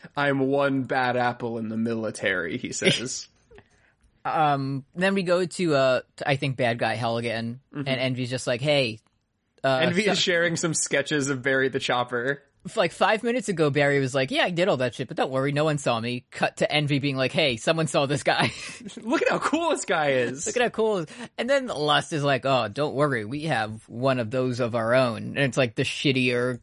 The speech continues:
Speaker 2: like, version of, it's, like, the first draft edition of Barry the Chopper.
Speaker 1: It sucks. I hate fake Barry.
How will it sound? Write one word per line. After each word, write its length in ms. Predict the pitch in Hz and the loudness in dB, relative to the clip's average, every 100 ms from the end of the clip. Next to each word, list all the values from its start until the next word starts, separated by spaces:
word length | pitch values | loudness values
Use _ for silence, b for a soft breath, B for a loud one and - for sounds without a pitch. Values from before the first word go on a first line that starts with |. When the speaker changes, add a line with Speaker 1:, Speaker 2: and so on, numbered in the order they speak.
| _ _ _ _ | _ _ _ _
Speaker 2:
like, 200 | 139 120 | 0 2
version 420 | 113 120 120 135 | 0 0 2 0
of, 120 | 120 113 | -2 0
it's, 100 | 151 | 2
like, 160 | 185 156 | 4 2
the 80 | |
first 400 | 160 - 139 - | -2 0 0 -2
draft 400 | 127 135 123 - | 0 4 4 2
edition 420 | 135 127 127 - 123 | -4 -2 -2 -2 -4
of 140 | 110 | -4
Barry 240 | 117 110 | -4 -4
the 100 | 110 | -8
Chopper. 460 | 113 120 85 90 85 | -4 -4 -4 -8 -4
Speaker 1:
It 280 | 170 160 - | 0 0 0
sucks. 580 | - - 151 120 - - | -4 0 0 0 -2 -2
I 220 | 131 139 | 0 0
hate 400 | 131 156 127 - | -2 -4 -4 -4
fake 280 | - 110 123 | -6 -6 -6
Barry. 540 | 113 101 101 101 - | -6 -4 -6 -10 -14